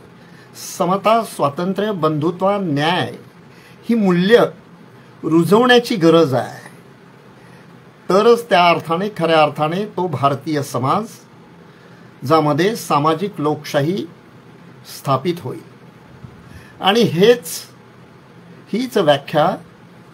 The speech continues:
बाबासाहेबांनी एकोणीसशे छत्तीसला सुद्धा आपल्या Annihilation of Caste या ग्रंथामध्ये सुद्धा नमूद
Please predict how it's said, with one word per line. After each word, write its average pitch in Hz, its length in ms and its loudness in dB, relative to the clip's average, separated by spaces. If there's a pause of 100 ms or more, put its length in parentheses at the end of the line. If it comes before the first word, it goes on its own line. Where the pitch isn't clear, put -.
(300)
बाबासाहेबांनी 175 640 0
एकोणीसशे 180 500 -4 (120)
छत्तीसला 185 500 -4
सुद्धा 127 360 -4 (960)
आपल्या 170 340 0 (120)
Annihilation 202 500 0
of 185 240 -2
Caste 160 220 0
या 156 120 -2
ग्रंथामध्ये 147 520 -2
सुद्धा 131 300 -6
नमूद 120 280 -8